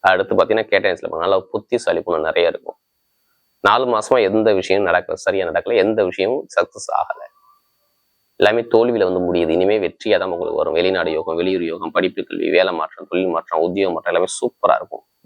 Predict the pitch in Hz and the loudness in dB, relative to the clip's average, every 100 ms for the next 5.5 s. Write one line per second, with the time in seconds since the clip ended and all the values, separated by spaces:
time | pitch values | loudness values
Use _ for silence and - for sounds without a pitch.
0 | 95 92 101 104 101 95 82 82 82 - | 2 2 2 -2 0 0 0 0 0 -2
1 | - - - _ _ _ _ _ _ _ | -6 -10 -14 _ _ _ _ _ _ _
2 | _ _ _ _ _ - 98 107 120 101 | _ _ _ _ _ 0 2 2 0 0
3 | 76 - 95 110 110 95 92 87 82 76 | -2 0 0 2 0 0 2 2 0 0
4 | 73 87 90 87 82 80 80 - 80 78 | 0 0 2 0 0 -2 -4 -2 -2 -2
5 | - 80 78 90 85 | -6 -4 -2 0 -2